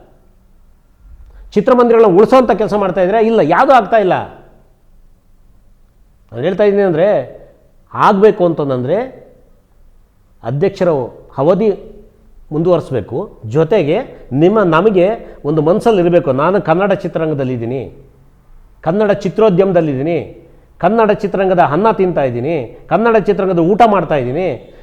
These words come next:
ಕನ್ನಡಕ್ಕೋಸ್ಕರ, ಕನ್ನಡ ಚಿತ್ರೋದ್ಯಮಕ್ಕೋಸ್ಕರ, ಕರ್ನಾಟಕದಲ್ಲಿರ್ತಕ್ಕಂಥ ಚಿತ್ರಮಂದಿರಗಳಿಗೋಸ್ಕರ ಏನಾದರೂ ಮಾಡ್ಬೇಕಂತ ಅಜೆಂಡಾ ಇಟ್ಕೋಬೇಕು." ಹೊಂದಾಣಿಕೆ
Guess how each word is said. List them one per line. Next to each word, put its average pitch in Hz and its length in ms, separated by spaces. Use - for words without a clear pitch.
ಕನ್ನಡಕ್ಕೋಸ್ಕರ, 208 880
ಕನ್ನಡ 190 320
ಚಿತ್ರೋದ್ಯಮಕ್ಕೋಸ್ಕರ, 196 1000
ಕರ್ನಾಟಕದಲ್ಲಿರ್ತಕ್ಕಂಥ 196 920
ಚಿತ್ರಮಂದಿರಗಳಿಗೋಸ್ಕರ 202 1000
ಏನಾದರೂ 233 360
ಮಾಡ್ಬೇಕಂತ 190 440
ಅಜೆಂಡಾ 226 320
ಇಟ್ಕೋಬೇಕು." 165 600
ಹೊಂದಾಣಿಕೆ 233 880